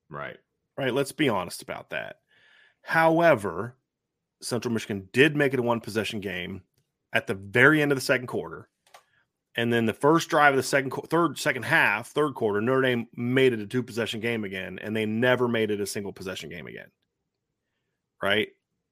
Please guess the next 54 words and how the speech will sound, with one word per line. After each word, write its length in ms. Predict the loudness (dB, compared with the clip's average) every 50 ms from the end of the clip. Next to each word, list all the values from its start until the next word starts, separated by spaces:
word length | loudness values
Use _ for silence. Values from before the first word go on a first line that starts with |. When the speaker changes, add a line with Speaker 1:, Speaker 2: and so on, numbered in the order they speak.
| _ _ _ _ _ _ _ _ 0
Speaker 1:
Sure. 100 | 2 6
Speaker 2:
Okay. 300 | 6 8 8 6 4 2 -2
I 40 |
mean, 200 | -2 -2 -2 -2 -6 _ _ _ _ _ _ _ _ _
but 160 | -2 -2 -2 -4 _ _
that's 220 | 4 4 4 4 0
what 200 | -6 -6 -4 -6
you 60 | -4
should 200 | -2 0 0 0
have 100 | 2 2
done 280 | 2 2 2 2 2 2
early. 440 | 2 2 0 0 -2 -4 -6 -10 _ _ _ _ _ _
This 160 | -10 -8 -8
is 100 | -6 -4
not 180 | -2 0 0 0
a 40 | 0
very 200 | 0 -2 -2 -2
good, 200 | -4 -8 -8 -8 -8
this 180 | -8 -6 -6
is 100 | -8 -4
not 180 | -2 0 0 0
a 40 | 2
very 160 | 0 0 -2
good 100 | -2 -4
football 280 | -6 -8 -8 -8 -10 -10
team. 200 | -12 -14 -14 -16 -18 -20 -20 -20 -20 -20 _ _ _
And 220 | 6 6 6 6 2
the 60 | 0
best 380 | 0 2 2 4 4 2 2
thing 160 | 2 2 2 4
about 360 | 4 4 4 4 2 0 -2
Central 260 | -4 -4 -4 -4 -4
Michigan 360 | -4 -4 -6 -6 -6 -6 -2
was 180 | -2 -2 -2 -2
their 120 | -4 -6
defense, 600 | -4 -2 -2 -2 -2 -2 -4 -6 -8 -8 -10 -10 -10
in 60 | -8
my 140 | -8 -8 -10
opinion. 420 | -10 -12 -14 -14 -14 -16 -20 -20 -20 _ _ _ -2
That's 200 | -2 -2 -2 -2
the 100 | 2 4
best 200 | 4 4 4 2
side 160 | 2 2 2
of 60 | 0
the 60 | 0
ball 220 | 2 4 4 4 4
for 140 | 2 -2 -8
them. 140 | -10 -10
Speaker 1:
Sure. 320 | -4 -2 0 0 0 -2 -6 -4
Speaker 2:
The 80 | 0
offense 360 | 2 2 2 2 0 -2 -2
Speaker 1:
Sure. 40 | -4
Speaker 2:
is 80 | -6 -4
not. 340 | -4 -4 -4 -4 -8 -12